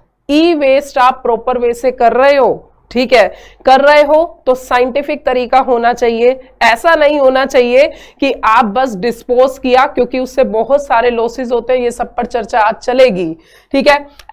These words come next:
As India, as India gets vaccinated, women are falling behind। बहुत ही बढ़िया, हो सकता है इस बार आपके एस्से में ये टॉपिक आ जाए, ठीक है,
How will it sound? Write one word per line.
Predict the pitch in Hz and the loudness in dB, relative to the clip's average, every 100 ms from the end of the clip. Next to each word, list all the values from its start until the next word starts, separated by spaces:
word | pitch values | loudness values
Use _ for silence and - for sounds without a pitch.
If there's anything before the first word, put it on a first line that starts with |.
| 247 277 320 | 2 4 4
As | 381 403 - 302 | 2 0 -4 -2
India, | 294 294 302 330 381 - _ _ _ | -2 2 4 4 0 -10 _ _ _
as | 247 262 294 311 - | 0 2 2 -2 -4
India | 302 294 302 294 | -4 0 0 0
gets | 220 262 285 - | 0 0 -2 -4
vaccinated, | 240 220 - 269 247 247 247 294 269 180 - - - | -6 -6 -6 -4 0 0 2 0 0 -2 -10 -20 -8
women | 190 220 240 285 302 370 339 285 | -4 -2 2 2 2 0 -2 0
are | 285 302 302 | 2 2 -2
falling | 277 254 254 262 | -2 -2 -2 -4
behind। | 233 240 233 240 226 190 - - - _ | -4 -4 2 4 4 0 -6 -20 -20 _
बहुत | 180 240 254 220 330 330 | 0 2 2 4 2 2
ही | 349 - 302 320 | -2 2 2 2
बढ़िया, | 175 240 226 220 156 147 - - - | 2 2 2 2 0 -2 -10 -16 -2
हो | 311 370 | 0 0
सकता | 359 349 311 | -2 0 0
है | 277 302 | 2 0
इस | - 269 254 | -2 -6 -2
बार | 277 | 2
आपके | 254 247 269 | 2 0 -2
एस्से | 285 - 226 - 285 | -4 -2 -6 0 2
में | 269 269 | 2 0
ये | 269 | -2
टॉपिक | 262 240 233 254 | -2 -4 -2 -2
आ | 247 | -2
जाए, | 240 254 294 - _ _ _ | 0 -2 -6 -10 _ _ _
ठीक | - 247 | -6 0
है, | 254 | 2